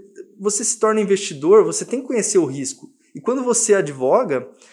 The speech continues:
você conhece o risco, mas muitas vezes você, é igual você advogar em causa própria, eu, eu,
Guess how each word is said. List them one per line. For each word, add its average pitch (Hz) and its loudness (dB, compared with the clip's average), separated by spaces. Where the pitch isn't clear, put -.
você 151 -2
conhece 151 -2
o 127 -2
risco, 165 -6
mas 160 0
muitas 170 -2
vezes 165 -2
você, 180 0
é 180 0
igual 202 4
você 226 2
advogar 165 2
em 143 -2
causa 127 0
própria, 135 4
eu, 139 0
eu, 160 2